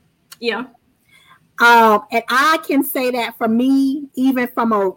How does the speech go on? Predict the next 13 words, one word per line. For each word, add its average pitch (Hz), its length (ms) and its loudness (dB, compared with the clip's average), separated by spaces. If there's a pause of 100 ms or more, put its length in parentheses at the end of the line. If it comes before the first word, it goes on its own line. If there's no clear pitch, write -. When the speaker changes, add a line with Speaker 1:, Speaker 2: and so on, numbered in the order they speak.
(100)
Speaker 2:
romantic 214 680 0
standpoint 196 560 -6
of 185 60 -8
view, 185 120 -6
sometimes 269 720 -2
you 269 240 2
know 233 680 0 (420)
you 262 240 0
ain't 233 160 -2
got 202 180 -2
no 220 280 0
business 208 960 -6 (380)
entertaining 208 920 -4